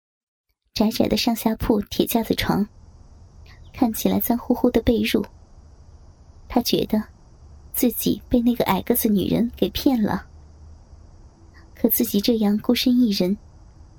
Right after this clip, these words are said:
既然被骗，那就认栽吧。五十就五十，只要自己和性命一样珍贵的工资还在，就什么都不怕。再说，这间房比起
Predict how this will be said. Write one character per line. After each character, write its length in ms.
既 140
然 180
被 160
骗， 320
那 80
就 140
认 180
栽 280
吧。 220
五 100
十 180
就 200
五 120
十， 300
只 140
要 120
自 180
己 240
和 160
性 220
命 180
一 100
样 260
珍 160
贵 160
的 80
工 180
资 160
还 200
在， 220
就 140
什 180
么 140
都 120
不 140
怕。 260
再 160
说， 320
这 120
间 220
房 260
比 180
起 320